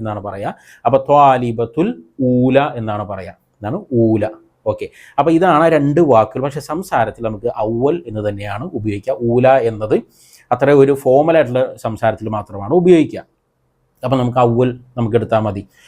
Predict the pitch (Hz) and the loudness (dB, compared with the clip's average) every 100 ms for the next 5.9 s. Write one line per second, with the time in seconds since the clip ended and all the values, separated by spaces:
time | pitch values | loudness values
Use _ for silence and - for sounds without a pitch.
0 | _ - 143 107 - _ _ _ _ _ | _ 0 0 0 -12 _ _ _ _ _
1 | _ _ _ - 143 143 156 - - - | _ _ _ -4 0 2 2 -2 -20 -4
2 | 127 127 123 127 139 143 135 131 131 123 | 0 2 2 4 2 4 4 2 2 -2
3 | 117 117 120 120 135 135 _ _ - 117 | -2 -4 -4 -4 -4 -8 _ _ -2 0
4 | 117 110 117 123 131 143 117 117 127 143 | 0 0 0 2 0 -2 -4 -2 2 2
5 | 151 151 147 151 - 127 127 127 123 | 2 0 2 0 0 0 0 2 -2